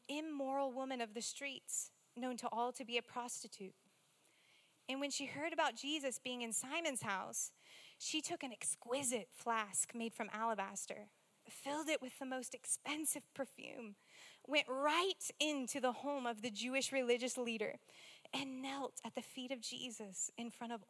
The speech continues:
all the guests. Broken and weeping, she covered his feet with the tears that fell from her face.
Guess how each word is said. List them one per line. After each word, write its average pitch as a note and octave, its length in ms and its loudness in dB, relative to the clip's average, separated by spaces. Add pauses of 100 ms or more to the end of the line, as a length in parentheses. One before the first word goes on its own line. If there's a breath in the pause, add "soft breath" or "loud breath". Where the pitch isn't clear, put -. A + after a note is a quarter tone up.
all A3+ 560 4 (240)
the G#3+ 80 -2
guests. E3+ 540 2 (680 loud breath)
Broken C4+ 600 4
and A#3+ 180 -2
weeping, C4 540 -2 (380 loud breath)
she - 240 2
covered D4+ 560 0
his - 260 2
feet - 380 -8
with A#3 140 0 (200)
the A#3 100 -2
tears C4+ 580 0
that A3+ 200 0
fell A#3+ 300 -2
from A#3+ 240 -4
her A3+ 100 -4
face. - 640 -2